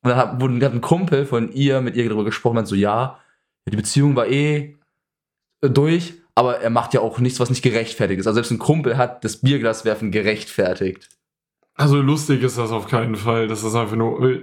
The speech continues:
Speaker 1: Ja,
Speaker 2: so,
Speaker 1: und
Speaker 2: so ein
Speaker 1: der
Speaker 2: Bierglas geworfen, so nach ihr mit der Intention, sie zu treffen oder so.
Speaker 1: Also er hat schon
Speaker 2: Also nicht,
Speaker 1: nah
Speaker 2: dass das viel besser macht, aber
Speaker 1: er hat schon sozusagen relativ nah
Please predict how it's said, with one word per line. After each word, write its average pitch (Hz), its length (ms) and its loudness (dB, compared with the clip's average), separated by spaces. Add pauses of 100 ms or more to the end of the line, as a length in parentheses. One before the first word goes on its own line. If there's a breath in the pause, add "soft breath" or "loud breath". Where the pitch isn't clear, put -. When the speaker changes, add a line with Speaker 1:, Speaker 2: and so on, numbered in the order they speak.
(800)
Speaker 1:
Ja, 123 100 4
Speaker 2:
so, 131 40 2
Speaker 1:
und 139 60 0
Speaker 2:
so 135 80 2
ein 139 80 2
Speaker 1:
der 165 120 4
Speaker 2:
Bierglas 143 600 0
geworfen, 135 380 0
so 123 80 -2
nach 123 180 0
ihr 135 80 4
mit 127 160 0
der 127 140 2
Intention, 135 640 2
sie 180 120 -2
zu 170 120 0
treffen 147 320 0
oder 131 160 2
so. 123 360 -2 (1160 soft breath)
Speaker 1:
Also 127 160 2
er 131 160 0
hat 151 120 0
schon 143 400 0
Speaker 2:
Also 151 180 4
nicht, - 20 4
Speaker 1:
nah 143 160 2 (180)
Speaker 2:
dass 104 120 -4
das 104 100 -10
viel 160 180 4
besser 139 320 0
macht, 139 240 0
aber 127 300 0 (240)
Speaker 1:
er 117 120 -6
hat 143 160 -2
schon 139 200 -2
sozusagen 117 680 -6
relativ 120 420 -4
nah 95 600 -2